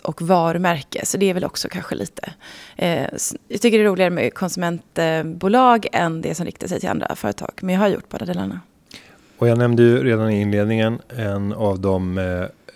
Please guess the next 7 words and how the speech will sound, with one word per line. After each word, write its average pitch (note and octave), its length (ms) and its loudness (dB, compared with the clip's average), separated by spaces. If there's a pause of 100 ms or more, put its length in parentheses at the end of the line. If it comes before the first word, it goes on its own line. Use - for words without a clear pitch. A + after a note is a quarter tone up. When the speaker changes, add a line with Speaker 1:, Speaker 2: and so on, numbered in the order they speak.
(120)
Speaker 2:
stora G#2+ 640 2
och G2 160 2
en F#2+ 140 -2
av F#2 120 -2
Sveriges F#2 280 -4
mest F#2 180 -6
välkända G#2 880 2